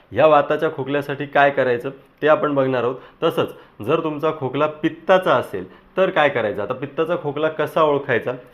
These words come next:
तर बघा, generally पित्ताचा खोकला हा शरीरामध्ये पित्तदोष वाढून किंवा तुमची, ज्याला आपण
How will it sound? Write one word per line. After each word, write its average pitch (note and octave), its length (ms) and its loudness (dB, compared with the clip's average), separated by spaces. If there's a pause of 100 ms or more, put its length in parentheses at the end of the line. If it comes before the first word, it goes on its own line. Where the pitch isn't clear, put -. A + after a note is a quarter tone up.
(120)
तर A#2+ 80 -2
बघा, G2+ 200 0 (300)
generally C3 420 -2 (100)
पित्ताचा D3+ 460 -4
खोकला B2 300 -2
हा A2+ 180 -6
शरीरामध्ये C3 480 -2
पित्तदोष C#3 560 -6 (100)
वाढून A#2 400 -2
किंवा A2 260 -2 (260)
तुमची, C#3 400 -10 (200)
ज्याला A#2 180 -2
आपण B2 200 -4